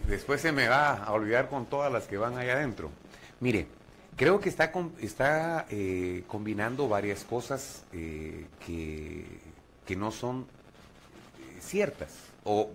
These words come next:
mitad cierta, mitad no cierta. Para empezar, eh, no han abandonado el puesto.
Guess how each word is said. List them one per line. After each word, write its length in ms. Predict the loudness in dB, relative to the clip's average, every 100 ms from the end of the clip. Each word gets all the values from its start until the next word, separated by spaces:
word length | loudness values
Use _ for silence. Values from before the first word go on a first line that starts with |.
| -4
mitad 340 | -4 -2 -2
cierta, 400 | 0 -2 -2 -4
mitad 380 | -8 -6 -2 0
no 140 | -2 -4
cierta. 440 | 0 -2 -2 -12 -18 -20 -20 -20 -20 -18 -2
Para 140 | 0
empezar, 540 | 0 -2 0 0 0 -2 -20 -20 -20 -20 -2
eh, 500 | 4 6 8 6 2 -14 -16 -2
no 300 | 4 6 8
han 120 | 6
abandonado 680 | 4 2 0 -2 -2 0 0
el 60 | -2
puesto. 420 | -4 -6 -6 -14